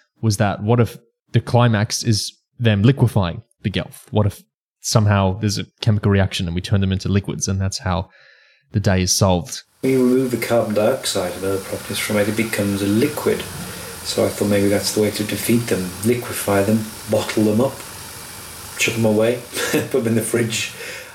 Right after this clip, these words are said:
Speaker 1: And then th-, these video diaries covering his drafting process are really interesting 'cause he, he kind of loses himself, I think, at a point. He starts fixating on all sorts of things and babbling about,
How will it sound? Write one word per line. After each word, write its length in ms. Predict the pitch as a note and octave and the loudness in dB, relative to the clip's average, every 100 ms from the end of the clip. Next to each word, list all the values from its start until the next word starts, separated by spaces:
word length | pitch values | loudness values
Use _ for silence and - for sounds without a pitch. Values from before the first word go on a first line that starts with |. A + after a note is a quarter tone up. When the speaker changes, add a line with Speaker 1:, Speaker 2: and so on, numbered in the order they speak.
| - | -6
Speaker 1:
And 100 | A2 | 2
then 320 | C3+ C#3+ C3+ - - | 4 4 2 -2 0
th-, 200 | D#3+ D3 | 0 4
these 200 | E3 C#3+ | 4 4
video 380 | - E3+ F#3+ D3 | 2 2 4 4
diaries 480 | B2 A#2 A2 G2+ - | 4 2 2 0 -4
covering 380 | - G#2 G#2 | -2 -2 0
his 100 | G2+ | -2
drafting 380 | F#2 G2 G2 G#2 | -4 -4 -4 -8
process 360 | - G2+ - - | -6 -4 -2 -2
are 60 | |
really 180 | A2 A#2+ | 0 2
interesting 400 | G#2+ G2 - A2 | 0 -4 -4 -2
'cause 200 | G#2+ A2 | 0 0
he, 180 | B2 A#2 | 0 -2
he 120 | - A#2+ | -2 2
kind 200 | C#3+ C#3 | 4 4
of 100 | G#2 | 4
loses 340 | A2 G#2 G2+ | 4 4 2
himself, 420 | F#2+ F2+ F2 - - | -2 -4 -8 -10 -8
I 80 | G2 | -4
think, 160 | G#2 | -2
at 80 | G2 | -4
a 60 | F#2 | -4
point. 440 | - F#2 E2 - - | -4 -4 -4 -12 -12
He 280 | G2 G#2 | -4 -2
starts 340 | F#2+ - A#2 - | -2 0 0 2
fixating 520 | - G#2+ - G2+ G2+ | 0 2 0 2 0
on 80 | G2 | 0
all 100 | G2 | -2
sorts 300 | - G#2+ - | 2 2 2
of 100 | - | -6
things 360 | - G#2+ G2+ | 0 0 2
and 240 | G#2 G#2+ G2+ | 0 0 0
babbling 380 | G2+ G2 G#2 G2+ | 0 2 2 2
about, 360 | F#2 F#2 - | 2 0 -2